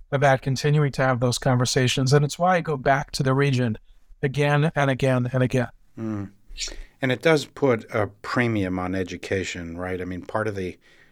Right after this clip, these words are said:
Speaker 2: arguments about the Palestinian educational system is, is they actually don't teach the Jewish connection to the land of Israel. To the contrary,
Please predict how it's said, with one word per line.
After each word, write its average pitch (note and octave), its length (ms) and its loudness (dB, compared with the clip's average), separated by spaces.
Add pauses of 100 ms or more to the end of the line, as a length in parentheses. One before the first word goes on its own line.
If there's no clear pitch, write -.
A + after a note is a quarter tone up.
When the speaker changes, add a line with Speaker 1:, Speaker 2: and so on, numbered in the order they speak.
(180)
Speaker 2:
arguments G2 800 -6
about F#2 560 -8
the F2+ 440 -12 (760)
Palestinian F#2+ 680 -6
educational F2+ 560 -6
system F2+ 520 -10
is, E2 240 -14 (560)
is F2 380 -10
they G#2 180 0
actually G2 640 -2 (540)
don't F#2+ 360 -6 (640)
teach - 640 -4 (920)
the A2+ 100 -2
Jewish A2 320 -2
connection F#2 560 -8
to G2 120 -4
the F#2 100 -8
land F#2+ 240 -4
of F#2 100 -8
Israel. G2+ 300 2
To F#2 100 -8
the F2 60 -8
contrary, D#2 580 -4